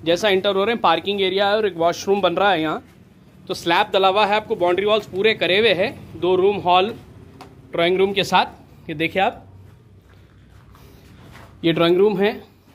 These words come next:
जिसको door इधर से खुला है। देखिए आप, लेटेस्ट type में डो-, इसकी ढेली वगैरह लगी हुई है। स्लैब भी देख सकते हैं आप, अपने personal use के लिए बनाए थे। और hall में भी देखिए design वगैरह है पूरा,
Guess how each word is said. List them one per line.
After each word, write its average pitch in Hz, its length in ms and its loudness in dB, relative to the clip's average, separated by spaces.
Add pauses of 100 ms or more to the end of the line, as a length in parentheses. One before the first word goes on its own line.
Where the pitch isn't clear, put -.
(460)
जिसको 170 260 -6
door 185 300 2
इधर 180 160 0
से 180 140 -10
खुला 175 240 -2
है। 180 80 0
देखिए 165 260 -6
आप, - 160 -10 (460)
लेटेस्ट 170 300 -6
type 175 220 -2
में 175 160 -2
डो-, 160 100 -8 (680)
इसकी - 200 -8
ढेली 170 320 0
वगैरह 170 260 0
लगी 156 220 -4
हुई 196 140 -4
है। 202 260 -4 (1500)
स्लैब 185 300 0
भी 208 120 -2
देख 196 140 2
सकते 190 280 -8
हैं 175 160 -6
आप, 185 220 -4
अपने 190 240 -4
personal 196 540 -2
use 185 260 -2
के 202 80 0
लिए 190 140 0
बनाए 175 280 2
थे। 214 160 -2
और 196 180 -2
hall 160 220 0
में 196 120 2
भी 196 80 -4
देखिए 180 240 -2
design 170 360 0
वगैरह 170 240 -2
है 160 140 -8
पूरा, 156 280 -6